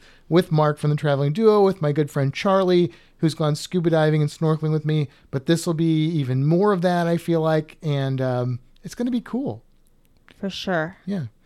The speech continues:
Speaker 1: And I also just got a new thing called a Switchblade. It's not a knife, but it's a, it's actually a special thing you put on the GoPro that's got a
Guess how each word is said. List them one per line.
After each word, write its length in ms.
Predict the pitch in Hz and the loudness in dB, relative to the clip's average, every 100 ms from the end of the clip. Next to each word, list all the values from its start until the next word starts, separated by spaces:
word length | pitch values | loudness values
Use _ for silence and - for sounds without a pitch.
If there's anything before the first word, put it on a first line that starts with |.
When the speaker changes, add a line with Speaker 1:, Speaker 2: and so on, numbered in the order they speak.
| - - | -20 -2
Speaker 1:
And 160 | 196 208 | 2 4
I 80 | |
also 280 | 226 330 302 | 6 4 2
just 200 | 220 190 | -2 -2
got 320 | 214 190 185 | 0 2 0
a 120 | 185 175 | 2 4
new 360 | 180 185 180 | 6 6 6
thing 420 | 170 190 175 170 | 4 2 2 2
called 260 | 175 175 156 | 0 -2 -2
a 40 | 147 | -4
Switchblade. 680 | - 240 - 143 139 147 | -4 -6 -6 -2 0 0
It's 160 | 151 - | -2 -2
not 240 | 165 170 151 | -2 -2 -4
a 80 | 147 | -4
knife, 520 | 143 151 151 165 - - | -2 0 0 -2 -4 -2
but 160 | 139 | 0
it's 240 | 139 135 143 | 0 -2 -4
a, 320 | 127 123 117 - - _ | -2 -2 -6 -14 -20 _
it's 120 | 143 | -2
actually 380 | 160 165 - 160 | 0 0 2 0
a 60 | 139 | 0
special 320 | - 165 156 | 2 0 2
thing 140 | 165 | 2
you 80 | 156 | 2
put 200 | 147 247 | 0 -2
on 100 | 226 | 0
the 60 | 170 | 2
GoPro 380 | 160 156 156 143 | 2 2 0 0
that's 200 | 139 - | -2 -2
got 400 | 156 143 143 - _ _ _ 156 | -2 0 -2 -10 _ _ _ 0
a 360 | 139 135 175 | 2 2 -2